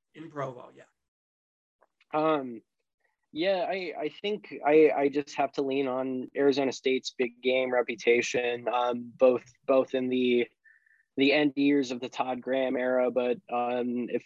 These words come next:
Speaker 2: if I remember right, Herm Edwards hasn't been great in these kind of spots either. Um,
Speaker 1: Did
Speaker 2: it,
Speaker 1: he
Speaker 2: you
Speaker 1: beat
Speaker 2: know,
Speaker 1: Oregon
Speaker 2: big,
Speaker 1: just
Speaker 2: bigger
Speaker 1: twenty nineteen?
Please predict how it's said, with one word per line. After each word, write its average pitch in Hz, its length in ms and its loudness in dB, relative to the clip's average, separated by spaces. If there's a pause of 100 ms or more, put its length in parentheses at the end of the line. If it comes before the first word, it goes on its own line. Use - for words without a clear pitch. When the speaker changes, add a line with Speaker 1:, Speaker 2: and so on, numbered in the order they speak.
(120)
Speaker 2:
if - 200 4
I 127 80 8
remember 139 440 8
right, 135 320 6
Herm 135 160 0
Edwards 127 440 -4
hasn't 127 280 -4
been 120 120 -8
great 123 380 2
in 123 100 -10
these 120 140 -4
kind 117 180 -2
of 113 60 -4
spots 113 380 4
either. 117 440 4 (600)
Um, 117 640 0 (1200)
Speaker 1:
Did 151 160 6
Speaker 2:
it, 139 100 2
Speaker 1:
he 147 80 6
Speaker 2:
you 143 60 6
Speaker 1:
beat - 140 6
Speaker 2:
know, 151 40 -2
Speaker 1:
Oregon 156 240 6
Speaker 2:
big, 147 80 -2
Speaker 1:
just 131 180 -8
Speaker 2:
bigger 160 280 2
Speaker 1:
twenty 156 140 -2
nineteen? 151 360 -6